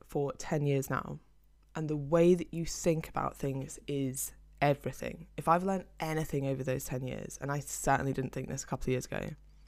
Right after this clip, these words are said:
your intention behind things is everything. We focus way too much on the wrong things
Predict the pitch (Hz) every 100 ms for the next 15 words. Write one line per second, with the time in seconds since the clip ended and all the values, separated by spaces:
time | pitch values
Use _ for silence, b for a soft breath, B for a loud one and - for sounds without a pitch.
0 | b b b b b 151 160 156 156 151
1 | - 170 156 - 160 160 151 139 143 135
2 | 131 131 143 - - 139 - 139 - -
3 | - - b b - 156 156 151 151 143
4 | 147 160 156 151 151 143 - 135 131 127
5 | 131 156 135 131 - -